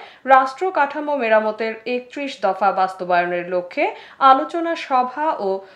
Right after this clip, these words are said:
গণসংবর্ধনা অনুষ্ঠানের আয়োজন করা হয়। রেজাউল করিমের সঞ্চালনায় বক্তব্য রাখেন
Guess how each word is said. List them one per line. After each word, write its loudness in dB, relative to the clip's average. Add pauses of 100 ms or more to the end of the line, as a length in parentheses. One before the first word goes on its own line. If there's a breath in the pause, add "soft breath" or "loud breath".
(140 loud breath)
গণসংবর্ধনা 2
অনুষ্ঠানের -2 (260 loud breath)
আয়োজন 4
করা 2
হয়। 0 (640 loud breath)
রেজাউল 6
করিমের 2
সঞ্চালনায় 0
বক্তব্য 2
রাখেন 2